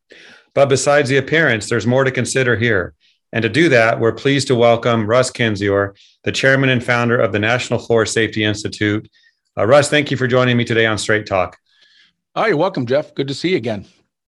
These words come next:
Speaker 1: Yes, this, this topic is gonna be fantastic, talking about this wet look. And I wanna tell everyone watching this right now, there's gonna be a couple of images and a video that you can't miss. So stay with us and you'll enjoy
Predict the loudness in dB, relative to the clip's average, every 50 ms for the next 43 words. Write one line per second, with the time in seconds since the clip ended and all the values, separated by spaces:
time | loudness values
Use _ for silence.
0 | _ _ _ _ 2 4 4 4 2 0 -6 -8 -10 -12 -14 -12 -6 2 2 2
1 | 2 2 -2 -8 -12 _ _ -2 0 0 0 2 2 2 2 2 2 -2 0 0
2 | 0 0 0 0 0 0 0 0 0 0 0 -2 -2 0 2 2 2 2 2 -2
3 | -4 -4 0 0 0 0 2 0 0 2 0 0 0 0 -2 -2 -2 -2 -2 0
4 | 0 0 0 2 0 0 0 0 -2 -10 -20 _ _ _ -4 -2 0 2 2 2
5 | 2 0 0 2 4 4 4 6 4 4 2 2 2 2 2 2 2 0 0 0
6 | 0 0 0 0 0 0 0 0 0 0 -2 0 0 -2 -2 -4 -6 _ _ _
7 | _ _ _ _ -8 -4 -2 -2 0 0 0 -2 2 0 0 2 2 0 0 0
8 | 0 0 0 0 0 0 0 0 0 0 0 -2 -2 -2 0 0 0 2 2 2
9 | 2 2 2 2 0 -2 -6 -6 -8 -8 -6 -6 -6 -4 -4 -2 -2 -2 -2 -2
10 | -6 -10 -4 -2 0 0 0 0 -2 -6 _ -20 -20 _ _ _ _ _ _ -8
11 | -2 0 2 2 4 2 0 0 2 2 0 0 0 -4 -10 -12 -10 -6 -4 -2
12 | -2 -2 -2 -2 0 0 0 0 -2 -2 0 0 2 2 2 0 -2 -4 -6